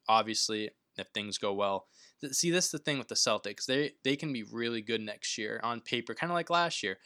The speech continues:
but it needs to work out. Jayson Tatum needs to make that jump. Jaylen Brown and Gordon Hayward need to get comfortable in their roles and figure it out with everyone. Um, so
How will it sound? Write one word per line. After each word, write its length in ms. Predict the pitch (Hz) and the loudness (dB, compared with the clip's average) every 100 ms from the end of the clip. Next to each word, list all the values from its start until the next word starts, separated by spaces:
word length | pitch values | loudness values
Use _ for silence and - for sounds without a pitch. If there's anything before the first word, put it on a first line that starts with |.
| - | -8
but 120 | - 113 | -2 -2
it 80 | |
needs 320 | 107 107 104 - | 0 -2 0 0
to 100 | 104 | 0
work 260 | 101 95 | 0 0
out. 280 | 95 90 - | 0 -2 -2
Jayson 280 | 110 107 - | -4 -2 0
Tatum 220 | 113 101 | 0 -2
needs 240 | 104 104 | -4 -2
to 60 | - | -2
make 160 | 110 - | -4 -4
that 160 | 110 | -4
jump. 320 | 101 101 101 | -2 -4 -4
Jaylen 260 | - 104 104 | -4 -6 -4
Brown 300 | 104 101 101 | -4 -4 -4
and 140 | 101 - | -8 -10
Gordon 240 | 104 101 | -8 -8
Hayward 240 | 104 98 98 | -6 -6 -6
need 460 | 98 104 107 104 - _ _ | -6 -4 -4 -4 -8 _ _
to 120 | - 107 | -8 -2
get 220 | 104 - | -2 0
comfortable 540 | - 107 101 101 101 - | -4 -4 -4 -4 -4 -4
in 180 | 113 | -4
their 200 | 113 110 | 0 0
roles 480 | 98 104 104 101 98 | 2 0 0 0 -4
and 100 | 101 | -6
figure 400 | - - 104 107 | -6 -4 -4 -2
it 80 | 101 | 2
out 280 | 101 101 101 _ _ _ | 2 2 -2 _ _ _
with 160 | 104 113 | -2 0
everyone. 540 | 101 98 95 95 95 - _ _ | 0 -2 -4 -6 -8 -16 _ _
Um, 420 | 101 95 92 95 - _ _ - _ _ | -6 -6 -8 -12 -20 _ _ -20 _ _
so 280 | - - 107 | -6 0 0